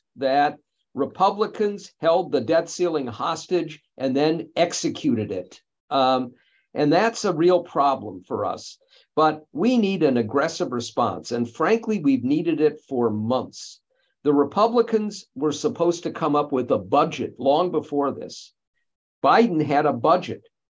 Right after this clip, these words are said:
And it was, "Okay, you want to cut spending? Show us specifically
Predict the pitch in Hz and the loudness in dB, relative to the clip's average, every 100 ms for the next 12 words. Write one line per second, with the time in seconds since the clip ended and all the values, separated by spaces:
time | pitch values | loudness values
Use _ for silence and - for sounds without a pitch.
0 | _ _ _ _ 131 143 143 147 180 190 | _ _ _ _ 0 4 4 4 2 2
1 | 180 - 226 - 151 151 156 - 156 247 | -2 0 0 2 0 0 -4 -10 -2 2
2 | 240 220 214 196 190 - 185 180 185 180 | 4 2 -2 -6 -6 -2 0 0 -4 -8
3 | - - 226 233 226 208 - - 170 151 | -20 0 4 6 4 2 -6 -6 -6 -2
4 | 190 185 175 170 | -4 -4 0 4